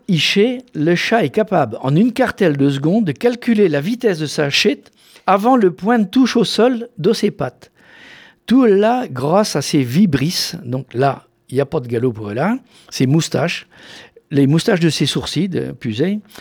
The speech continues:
qui lui servent de tableau de bord aussi sûr que lui d'un avion. Ercher sur ses pattes, alors ça veut dire et tout pour le monde, le monde à deux pattes,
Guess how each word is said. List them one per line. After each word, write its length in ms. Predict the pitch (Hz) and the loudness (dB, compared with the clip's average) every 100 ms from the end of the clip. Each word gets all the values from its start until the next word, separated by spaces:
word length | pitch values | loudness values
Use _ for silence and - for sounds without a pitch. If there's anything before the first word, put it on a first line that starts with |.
| - | -6
qui 140 | 180 | 0
lui 140 | 226 214 | 2 2
servent 340 | 247 254 190 | 2 2 2
de 160 | 147 147 | 0 0
tableau 440 | 233 233 202 185 | 2 0 2 0
de 60 | 143 | 2
bord 440 | 156 208 254 - _ _ _ - | 2 2 0 -4 _ _ _ -2
aussi 300 | 185 185 196 | 0 2 0
sûr 320 | - 220 226 | 2 0 0
que 100 | - | 0
lui 340 | 160 196 226 - _ - | 0 2 0 -4 _ -4
d'un 160 | 165 | -2
avion. 260 | 165 120 98 _ _ _ _ _ _ _ _ - | -2 -4 -10 _ _ _ _ _ _ _ _ -2
Ercher 300 | 180 - 226 | 0 0 -2
sur 160 | - 165 | -2 -2
ses 160 | - 147 | 0 0
pattes, 380 | - 214 - - - - - | 2 0 -2 -20 -20 -20 -4
alors 200 | 160 - | -2 -2
ça 160 | - 180 | 0 2
veut 180 | 185 185 | 4 2
dire 220 | 196 175 | 2 2
et 80 | 151 | 2
tout 300 | 233 247 180 | 2 2 2
pour 320 | 151 147 139 | -2 0 2
le 100 | 135 | 2
monde, 460 | 151 247 170 95 - _ _ _ _ _ _ - | 2 2 0 -4 -16 _ _ _ _ _ _ -12
le 100 | 107 | -6
monde 240 | 120 131 107 | -2 0 0
à 40 | |
deux 200 | 113 156 | 2 2
pattes, 340 | 220 214 - | 2 0 -4